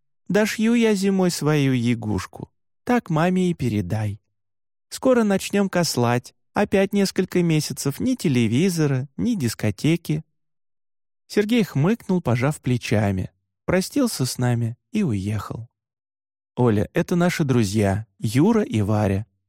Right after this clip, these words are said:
представил я своих спутников. «Привет». С улыбкой повернулась к ним девушка. «Куда сначала пойдём?» «Куда скажете, Оля, мы в Белоярске впервые», — ответил за всех Юра.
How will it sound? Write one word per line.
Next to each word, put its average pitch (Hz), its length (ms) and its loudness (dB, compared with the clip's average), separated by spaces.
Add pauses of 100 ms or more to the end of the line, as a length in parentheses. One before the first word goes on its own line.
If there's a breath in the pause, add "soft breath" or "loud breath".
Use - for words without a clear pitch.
(160)
представил 160 540 2
я 120 140 2
своих 117 320 0
спутников. - 720 -4 (680)
«Привет». 143 580 0 (420)
С - 120 -6
улыбкой 160 460 2
повернулась 147 600 0
к - 60 -12
ним 160 220 0
девушка. 110 640 0 (640)
«Куда 233 260 2
сначала 160 540 0
пойдём?» 185 580 0 (800)
«Куда 175 320 2
скажете, 139 520 -2
Оля, 107 360 0 (140)
мы 185 260 2
в 175 40 -2
Белоярске 127 640 0
впервые», — 104 720 -2 (360)
ответил 143 500 0
за 113 160 -2
всех 123 300 -2
Юра. 98 460 -2